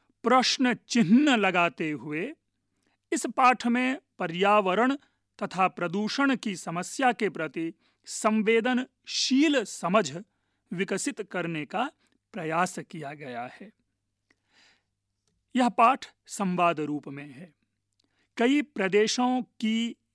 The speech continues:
छात्राओं की इस संवाद में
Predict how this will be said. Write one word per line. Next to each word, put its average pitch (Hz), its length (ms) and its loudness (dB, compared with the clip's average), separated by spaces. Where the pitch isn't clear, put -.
छात्राओं 214 880 2
की 214 420 -8
इस 349 160 2
संवाद 180 500 0
में 202 260 -8